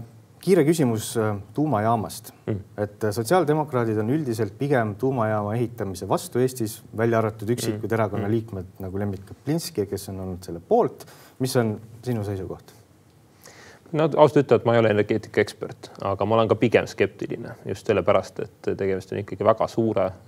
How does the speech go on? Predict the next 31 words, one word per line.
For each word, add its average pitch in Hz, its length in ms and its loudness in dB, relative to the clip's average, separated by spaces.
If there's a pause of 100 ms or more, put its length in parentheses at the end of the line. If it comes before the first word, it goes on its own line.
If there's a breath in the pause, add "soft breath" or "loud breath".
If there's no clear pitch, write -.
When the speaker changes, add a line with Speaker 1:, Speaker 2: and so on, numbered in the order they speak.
(120)
Speaker 2:
ajamahuka, 95 680 4
rahamahuka, 98 680 0 (120)
teadmismahuka 101 680 0
investeeringuga 98 800 4 (520 loud breath)
ja 98 140 -6
olukorras, 95 420 0
kus, - 220 -6 (220)
eh, 92 260 0
Eestil 98 320 0
ei 117 80 8
ole 113 180 8
tegelikult 95 300 2
selles 95 200 -6
valdkonnas 98 440 0
kompetentsi, 95 720 0
noh, 98 100 -8
need 92 160 -6
edulugu 104 380 0
ette 110 240 -2
näidata, 92 480 -2
et - 240 -14
mulle 90 160 -10
tundub 98 320 -4
mõistlikum 101 480 -4
pigem 95 320 -6
panustada - 440 -8
siin - 200 -14
taastuvenergiaallikatele 101 1300 0
ja 92 140 -4
täiendavalt 92 520 -2
siis 98 160 -10